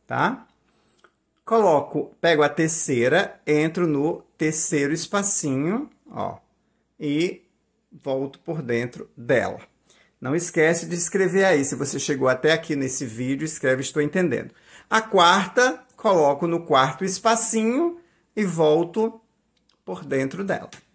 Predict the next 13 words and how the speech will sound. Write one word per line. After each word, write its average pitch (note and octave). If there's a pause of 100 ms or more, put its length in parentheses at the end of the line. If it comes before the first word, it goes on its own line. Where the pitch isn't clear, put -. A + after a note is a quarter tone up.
(140)
Opa! C#3
Aconteceu D#3+
um D3
problema C#3
aqui, -
peraí, C3
gente, B2+
o -
que -
foi -
que -
aconteceu B2
aqui? -